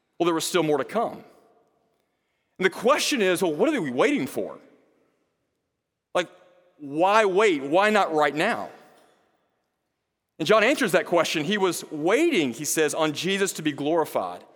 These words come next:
And this is critically important. The hour of Jesus' glorification in John's gospel, which has been mentioned over and over and over again, the hour of that glorification begins at the cross.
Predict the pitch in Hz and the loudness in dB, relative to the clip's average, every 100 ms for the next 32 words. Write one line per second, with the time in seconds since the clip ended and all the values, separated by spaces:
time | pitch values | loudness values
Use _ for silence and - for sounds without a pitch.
0 | _ _ _ _ _ _ _ - 135 165 | _ _ _ _ _ _ _ -8 -6 -4
1 | 170 - 185 180 185 175 131 175 131 107 | -6 -4 -2 0 0 -2 -2 -4 -4 -6
2 | 90 - _ _ _ _ _ - 151 - | -14 -20 _ _ _ _ _ -6 -6 0
3 | 151 175 196 233 233 175 143 131 170 180 | 2 4 2 0 -2 -2 -4 -2 -2 -2
4 | 185 151 135 135 180 185 202 185 151 170 | -6 -8 -4 -2 0 -2 -4 -2 -2 -2
5 | 143 139 123 139 151 180 - 180 185 175 | -2 -4 0 0 0 -2 0 0 0 -2
6 | - 123 147 139 147 151 147 139 143 151 | -4 -4 -4 -4 -2 -2 -2 -4 -2 -2
7 | 180 202 165 151 151 151 160 147 - 160 | 0 -2 -2 -2 -2 0 -2 -2 -2 -2
8 | 170 160 123 117 110 110 - - _ - | -2 -4 -2 -4 -4 -8 -16 -20 _ -8
9 | 170 143 165 214 240 196 202 156 175 185 | -2 2 2 2 0 2 0 0 -2 0
10 | 185 165 170 170 151 147 160 156 151 139 | -2 -2 -2 -2 -4 -2 -2 0 -2 -4
11 | - - 143 98 - - - - | -10 -4 -4 -4 -10 -12 -14 -18